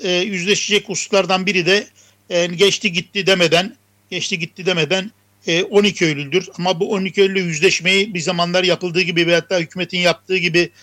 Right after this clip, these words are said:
sözde bir yargılama vesairesiyle falan değil. Buradaki bütün davaların, bütün davaların,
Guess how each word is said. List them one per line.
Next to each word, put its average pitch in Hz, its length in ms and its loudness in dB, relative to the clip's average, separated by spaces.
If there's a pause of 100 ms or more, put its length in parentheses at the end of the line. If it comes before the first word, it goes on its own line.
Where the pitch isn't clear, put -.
(140)
sözde 175 460 0
bir 180 80 0
yargılama 170 640 0
vesairesiyle 170 580 0
falan 165 320 -2
değil. 220 180 0 (440)
Buradaki 180 360 -2
bütün 240 280 -2
davaların, 196 540 4 (1000)
bütün 214 240 -2
davaların, 170 640 2